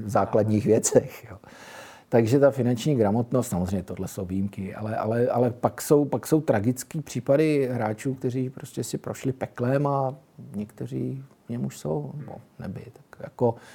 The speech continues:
nejsou to, nejsou to zajímavý, nejsou to krásné historky a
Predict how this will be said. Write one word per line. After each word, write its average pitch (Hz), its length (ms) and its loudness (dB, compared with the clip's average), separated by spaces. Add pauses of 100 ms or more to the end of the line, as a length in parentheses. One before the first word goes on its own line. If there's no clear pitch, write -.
(760)
nejsou 190 280 8
to, 180 120 4
nejsou 170 280 4
to 175 300 6
zajímavý, 147 640 4
nejsou 117 300 0
to 139 120 0
krásné 113 400 0
historky 135 680 2
a 123 400 2